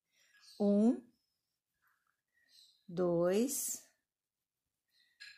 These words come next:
três, quatro, vai segurando a última laçadinha, tá? Quatro, cinco,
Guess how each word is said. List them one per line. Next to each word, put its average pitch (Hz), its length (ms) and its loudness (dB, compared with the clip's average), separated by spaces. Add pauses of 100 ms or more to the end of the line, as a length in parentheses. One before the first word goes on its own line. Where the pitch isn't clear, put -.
(240)
três, 170 1080 -2 (1700)
quatro, 165 800 -6
vai 180 160 -2
segurando 226 760 2
a 214 80 2
última 233 360 0
laçadinha, 240 720 0
tá? 214 380 -2 (200)
Quatro, 160 760 -6 (3000)
cinco, 180 1400 -4